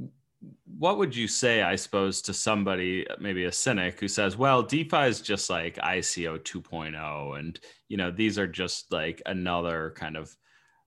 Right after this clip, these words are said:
another version of the same story"? Um, I, I, I mean, I assume you'd vehemently disagree, but I'm just sort of curious how,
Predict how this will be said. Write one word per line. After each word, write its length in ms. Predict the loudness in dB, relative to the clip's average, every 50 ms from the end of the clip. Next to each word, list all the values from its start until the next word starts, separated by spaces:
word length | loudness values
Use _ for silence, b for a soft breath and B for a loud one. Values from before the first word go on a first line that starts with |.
| _ _ _ -2
another 480 | 0 2 4 4 4 4 4 4 4
version 640 | 2 0 0 2 2 2 0 0 -2 -6 -6 -6 -6
of 180 | -8 -10 -8 -6
the 100 | -4 -4
same 440 | -4 -2 -2 -2 -2 -2 -4 -4 -6
story"? 800 | -4 -6 -6 -4 -2 -2 -2 -2 -2 -4 -6 -8 -8 -10 -12 -16 _ _ _ -4
Um, 420 | -2 0 0 0 -2 -4 -6 -10 -12 -16 _ _
I, 100 | -8 -8 -8 -4 _
I, 100 | -4 -4 -4 0 _
I 80 | 2 4
mean, 160 | 4 4 4
I 100 | 4 4
assume 380 | 4 2 4 6 6 6 6 6
you'd 260 | 4 2 -2 -2 2
vehemently 480 | 6 6 6 6 4 2 2 0 -2 0
disagree, 600 | 0 -2 -2 -2 -4 -4 0 4 4 6 6 6
but 120 | 4 4
I'm 140 | 4 4 2
just 180 | 2 0 0 2
sort 140 | 2 0 0
of 140 | 0 -6
curious 440 | -4 2 4 4 6 6 6 4 2
how, 300 | 2 2 4 4 4 0